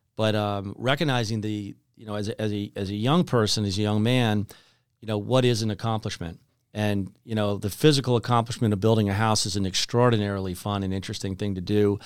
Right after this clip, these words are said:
especially if you're literally hammering the nail, you're turning the screw, you're putting in the plumbing. Um, you know, l-, uh, back in the day, we were able to walk on walls at, you know, th-, uh, thirty feet in the air. We didn't have harnesses and, uh, that kind of thing. You're walking and you're putting in shingles. And,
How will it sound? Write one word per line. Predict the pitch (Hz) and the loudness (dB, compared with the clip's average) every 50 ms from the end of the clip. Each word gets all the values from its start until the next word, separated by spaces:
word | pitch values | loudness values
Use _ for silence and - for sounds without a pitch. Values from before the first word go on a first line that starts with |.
| - - - - | -14 -18 -14 -14
especially | - - - 135 123 - 127 110 | 0 4 4 6 6 6 2 2
if | 95 | 0
you're | 104 107 104 | 0 0 0
literally | 101 101 113 113 117 113 104 104 104 101 101 - - | 2 2 4 4 6 6 6 4 4 2 0 -4 -6
hammering | - 104 110 110 113 110 107 107 | -2 0 2 2 4 2 2 2
the | 104 | 0
nail, | 101 101 104 104 101 101 | 0 0 0 -2 -2 -2
you're | 95 98 | -4 -4
turning | 90 - - 117 110 113 107 | -6 -4 -4 -2 0 0 0
the | 101 | 0
screw, | 95 - - - 104 104 101 101 98 95 | -2 -4 -4 -4 -2 -2 0 0 0 0
you're | 92 90 92 | -2 -4 -6
putting | 92 - - 123 117 113 | -4 0 2 2 4 4
in | 113 107 | 2 2
the | 101 92 | 0 -2
plumbing. | - - 110 104 104 104 101 98 95 90 - - - - _ _ _ - | -2 0 0 2 2 2 2 0 -2 -4 -6 -12 -20 -20 _ _ _ -10
Um, | 110 107 107 104 101 98 101 98 98 - - | -6 -4 -4 -2 -2 -2 -4 -4 -6 -4 -2
you | 113 | -2
know, | 110 110 107 104 107 | 0 0 0 0 -2
l-, | 120 - | -4 -4
uh, | 113 113 110 113 | -4 -4 -2 -4
back | 101 95 110 113 110 - - | -2 0 2 2 2 2 2
in | 110 | 0
the | 110 | 2
day, | 98 117 123 127 123 113 | 4 6 6 6 6 6
we | 110 110 107 | 6 6 4
were | 110 110 | 4 4
able | 107 110 104 104 | 4 4 2 0
to | - - | 0 -2
walk | 101 92 104 117 120 - 120 | 0 2 2 2 2 2 2
on | 110 107 104 | 0 0 2
walls | 98 101 110 110 110 107 - 110 | 2 2 2 2 2 2 0 -2
at, | - - - | -4 -4 -2
you | 123 113 | 0 0
know, | 107 107 104 104 - - _ _ | 2 2 0 -2 -4 -12 _ _
th-, | - - - | -20 -14 -8
uh, | 113 107 104 104 101 | -6 -4 -4 -4 -4
thirty | - 127 123 120 123 | -2 0 0 0 0
feet | - - - 123 113 120 | 0 0 -2 0 0 2
in | 110 107 | 0 0
the | 101 104 | 2 2
air. | 104 110 117 120 | 4 4 4 4
We | 110 104 | 4 2
didn't | 110 107 110 104 | 2 2 2 2
have | 110 110 95 | 2 0 0
harnesses | 110 120 117 123 113 - - 113 104 98 | 0 2 2 4 2 2 2 2 0 0
and, | 98 98 101 - - - - _ _ _ - | 0 0 -2 -4 -8 -16 -20 _ _ _ -4
uh, | - 104 104 | 0 0 2
that | 98 113 117 117 | 4 4 4 4
kind | - 120 110 | 4 2 2
of | 110 104 | 2 2
thing. | - 113 113 120 | 2 2 4 4
You're | 120 104 104 | 4 4 4
walking | 101 104 110 110 - 123 113 | 4 4 4 4 4 4 4
and | 107 107 | 4 4
you're | 104 101 95 | 2 2 2
putting | - - 110 107 107 107 | 2 2 4 4 4 2
in | 107 98 | 2 2
shingles. | - - 113 110 117 117 120 120 120 104 - | 2 2 4 4 4 6 4 4 4 2 2
And, | 107 104 104 | 2 2 0